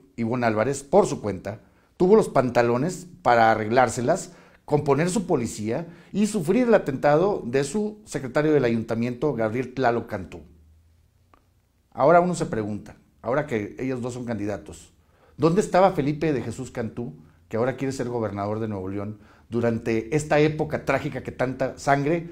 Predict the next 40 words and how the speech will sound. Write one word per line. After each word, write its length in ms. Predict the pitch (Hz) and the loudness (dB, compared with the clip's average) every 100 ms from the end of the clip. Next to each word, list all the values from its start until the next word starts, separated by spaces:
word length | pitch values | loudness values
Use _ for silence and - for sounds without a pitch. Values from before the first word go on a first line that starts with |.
| - | -16
sudor 500 | - 143 147 190 190 | -2 4 6 6 4
y 100 | 147 | 4
lágrimas 480 | 147 147 165 135 113 | 6 6 4 0 -2
nos 160 | 117 - | -4 -10
costó 220 | 113 123 | -6 -4
a 40 | |
los 120 | 113 | -4
regiomontanos? 680 | 101 101 95 90 76 - - _ | -6 -8 -10 -12 -16 -18 -20 _
Puede 160 | 220 | 6
haber 160 | 240 240 | 8 8
estado 320 | 233 220 214 | 6 4 4
metido 640 | 190 147 185 196 214 170 | 2 -2 2 4 4 2
en 80 | 143 | 0
alguna 320 | 139 139 160 | 0 2 0
cantina 480 | 143 123 143 147 135 | -2 -2 0 2 2
del 360 | 117 90 110 110 | 0 -2 -4 0
D 140 | 113 | 2
F, 260 | 98 85 80 - _ _ | 0 -6 -16 -20 _ _
puede 220 | 151 156 | 6 6
haber 160 | 151 147 | 6 2
estido, 400 | 151 147 147 120 | 0 2 2 2
estado 400 | 120 123 131 131 | -2 0 0 0
metido 360 | - 131 131 | -2 0 0
en 120 | 117 | 0
alguna 280 | 110 120 127 | -2 -4 -4
cómoda 360 | 131 131 127 113 | -6 -6 -4 -4
mansión 540 | 107 107 117 117 117 - - | -4 -4 -4 -4 -6 -12 -14
de 100 | 107 | -10
Cherry 240 | 117 120 | -4 -2
Road, 260 | 107 104 104 | 0 -2 -2
ahí 160 | 98 101 | -4 -4
cerca 260 | 98 107 | -8 -8
de 60 | 101 | -8
los 120 | 87 | -8
campos 260 | 110 104 104 | -10 -8 -8
de 80 | |
golf 380 | 95 98 - - | -6 -8 -10 -18
en 140 | - 98 | -14 -10
Mission, 260 | 98 98 | -8 -10
Texas. 400 | 82 82 80 - | -12 -14 -16 -20